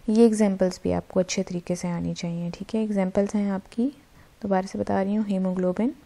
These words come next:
casein, mucin, lipoprotein, ठीक है, और nucleoprotein,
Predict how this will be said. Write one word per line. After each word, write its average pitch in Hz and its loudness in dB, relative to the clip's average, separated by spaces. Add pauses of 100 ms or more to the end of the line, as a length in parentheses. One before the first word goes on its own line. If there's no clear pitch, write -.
(1160)
casein, 202 0 (2000)
mucin, 214 4 (2250)
lipoprotein, 202 0 (1800)
ठीक - -6
है, 226 2
और 208 0 (340)
nucleoprotein, 214 4